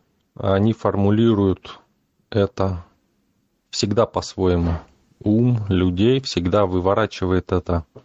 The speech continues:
то, что им говорят, так, как им хочется,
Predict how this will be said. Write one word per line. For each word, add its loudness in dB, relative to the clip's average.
то, 0
что -2
им 2
говорят, 0
так, -2
как -2
им 0
хочется, -6